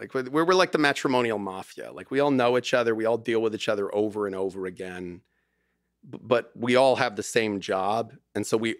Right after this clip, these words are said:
we're the only people that really know the unique stresses of that job.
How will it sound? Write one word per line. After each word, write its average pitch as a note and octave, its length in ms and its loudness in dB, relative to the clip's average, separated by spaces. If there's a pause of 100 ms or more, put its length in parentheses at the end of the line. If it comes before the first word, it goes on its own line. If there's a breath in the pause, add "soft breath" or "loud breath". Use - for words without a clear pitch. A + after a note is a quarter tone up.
(100)
we're A#2+ 160 2
the B2 100 2
only A#2 200 2
people G#2+ 240 -2
that G2 100 -2
really G#2+ 220 0
know G2 100 -2
the G2 100 -6
unique F#2+ 260 -6
stresses - 540 -4
of A#2+ 120 -4
that B2 200 0
job. C3+ 400 -8